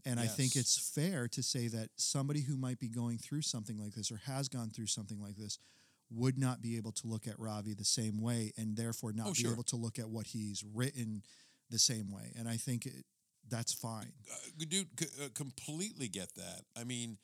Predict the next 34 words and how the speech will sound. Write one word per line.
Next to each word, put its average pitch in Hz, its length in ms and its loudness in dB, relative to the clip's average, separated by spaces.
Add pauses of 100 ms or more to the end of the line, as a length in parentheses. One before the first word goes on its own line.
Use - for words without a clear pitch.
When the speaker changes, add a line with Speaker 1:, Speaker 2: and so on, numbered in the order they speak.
(600)
Speaker 2:
di-, 135 120 4 (100)
but 131 100 0
again, 135 360 4
another 117 480 0
example 120 580 -2
from 98 180 -2
a 101 60 -6
different 104 320 -4
realm, 110 420 -2
but 87 120 -6
it's 110 80 -2
Speaker 1:
Yes. 113 100 0
Speaker 2:
the 98 60 -4 (180)
exact 107 180 -4
same 104 140 -6
thing 101 140 -10
you 95 60 -8
said. 110 320 -4 (480)
Michael 92 340 -4
Jackson. 151 540 0 (120)
Speaker 1:
Yes. 113 400 -2 (400)
Speaker 2:
Lisa, 127 720 2
my 98 220 -2
Lisa, 104 500 -4 (160)
loved 92 1400 -2 (280)
Michael 90 240 -6
Jackson's 82 460 -8
music. 85 300 -12 (100)
Speaker 1:
Yeah. 110 260 0 (640)
Speaker 2:
When 104 280 -2
she 123 240 0
watched 104 540 0
the 98 80 -10
documentary, 95 1040 -6